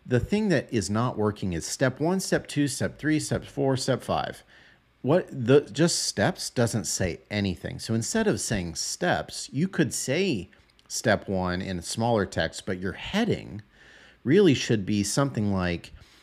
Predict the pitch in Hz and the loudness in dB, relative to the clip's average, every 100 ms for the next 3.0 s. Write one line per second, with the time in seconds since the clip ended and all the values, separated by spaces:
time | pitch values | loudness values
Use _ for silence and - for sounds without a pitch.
0 | - - - - - 101 87 98 98 127 | -14 -12 -12 -12 2 4 4 0 2 4
1 | 139 139 131 127 123 120 - - 117 117 | 4 4 4 4 4 2 -4 -2 4 6
2 | 110 113 - 104 104 101 101 98 95 | 6 0 -2 -2 0 0 0 0 -2